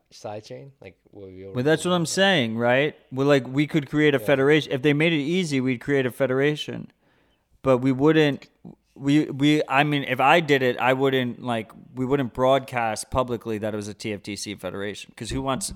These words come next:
Speaker 2: who wants that pressure? Who wants that regulatory pressure on you? You could just do it as, like, a secret entity.
Speaker 1: Yeah. But then, like, do you have to be, like, up and aware at all times, like, to sign a signature?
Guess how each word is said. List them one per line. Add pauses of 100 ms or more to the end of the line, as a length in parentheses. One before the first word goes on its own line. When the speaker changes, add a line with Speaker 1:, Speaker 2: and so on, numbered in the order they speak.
Speaker 2:
who
wants
that
pressure?
Who
wants
that
regulatory
pressure
on
you? (420)
You
could
just
do
it
as,
like,
a
secret
entity. (880)
Speaker 1:
Yeah. (1400)
But
then,
like,
do
you
have
to
be,
like, (260)
up
and
aware
at
all
times,
like,
to
sign
a
signature?